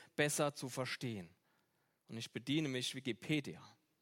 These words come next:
Das Gewissen wird im Allgemeinen als eine besondere Instanz im menschlichen Bewusstsein angesehen, die bestimmt, wie man urteilen soll und die anzeigt, ob eine Handlungsweise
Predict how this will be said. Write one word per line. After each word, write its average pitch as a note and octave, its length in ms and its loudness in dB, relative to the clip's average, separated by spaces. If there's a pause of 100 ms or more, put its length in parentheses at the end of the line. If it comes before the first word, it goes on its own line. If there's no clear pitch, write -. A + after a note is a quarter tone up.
(1080)
Das F#3 180 6
Gewissen B3+ 640 4
wird G3+ 120 6
im F#3+ 200 6
Allgemeinen A3 840 6
als F3+ 240 4
eine F3+ 220 6
besondere G3+ 720 6
Instanz F3+ 760 4
im E3 200 4
menschlichen F#3+ 560 4
Bewusstsein D3+ 600 4
angesehen, F3 800 4 (460)
die F3 80 6
bestimmt, A3 800 4 (180)
wie E3+ 160 4
man A3+ 220 6
urteilen E3+ 640 6
soll D#3+ 380 6
und E3+ 200 2
die - 200 6
anzeigt, G3+ 800 2 (300)
ob E3+ 140 4
eine E3+ 360 6
Handlungsweise G3 1120 6